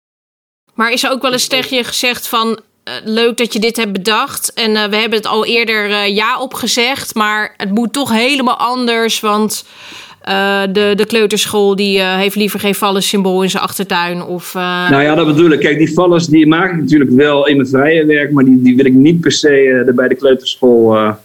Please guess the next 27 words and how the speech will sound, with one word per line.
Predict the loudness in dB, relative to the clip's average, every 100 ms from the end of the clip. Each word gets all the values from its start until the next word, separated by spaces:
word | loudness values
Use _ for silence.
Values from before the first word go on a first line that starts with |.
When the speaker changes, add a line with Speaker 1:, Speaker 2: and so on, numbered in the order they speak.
| -20 -20 -20 _ _ _
Speaker 2:
inschuiven. | 2 4 4 2 0 2 2 4 4 2
Eh, | 0
forgive | -2 -4 0 2 4
me | 2
the | 0
pun. | 0 2 4 4
Speaker 1:
<laughs> |
Speaker 2:
Ehm, | 2 2 0 0 2 4
je | 4 4
weet, | 4 4
you | 4
know | 4 2
what | 2
I |
mean. | 2 4 4
Nudge, | 4 2 0 2
Speaker 1:
Ja. |
Speaker 2:
nudge, | 0 2 4
wink, | 4 4
wink. | 4 4 2
Say | 2 2
no | 4 4
more, | 4 2
say | 2 4
no | 4
more. | 4 4 2 0
Ehm, | -2 0 -2